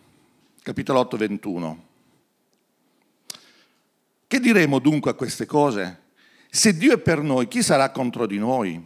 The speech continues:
Colui che non ha risparmiato il suo proprio figliuolo, ma l'ha dato per tutti noi,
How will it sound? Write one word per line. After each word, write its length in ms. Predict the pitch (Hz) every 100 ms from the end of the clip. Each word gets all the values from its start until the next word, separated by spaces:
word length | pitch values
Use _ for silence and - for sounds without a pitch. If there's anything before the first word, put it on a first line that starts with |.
| _ _ _ _ _ -
Colui 300 | - 208 277
che 120 | - 180
non 200 | 156 190
ha 60 |
risparmiato 580 | 180 - 147 151 190 151
il 40 |
suo 140 | 117 139
proprio 300 | 185 151 127
figliuolo, 580 | 127 123 143 123 104 101
ma 140 | 113
l'ha 80 | 123
dato 260 | 170 165
per 220 | 117 123 -
tutti 260 | 175 -
noi, 420 | 120 98 92 107